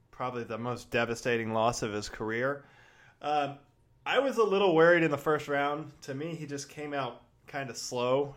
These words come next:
He looked a step behind the whole time. And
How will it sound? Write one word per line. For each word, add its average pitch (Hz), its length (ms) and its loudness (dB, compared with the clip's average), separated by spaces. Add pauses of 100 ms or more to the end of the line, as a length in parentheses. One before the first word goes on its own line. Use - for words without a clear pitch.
He 127 100 -6
looked 131 220 -6
a 123 40 -10
step - 360 -6
behind 123 640 -6 (640)
the 123 100 -6
whole 139 180 -2
time. 147 560 -4
And 123 720 -8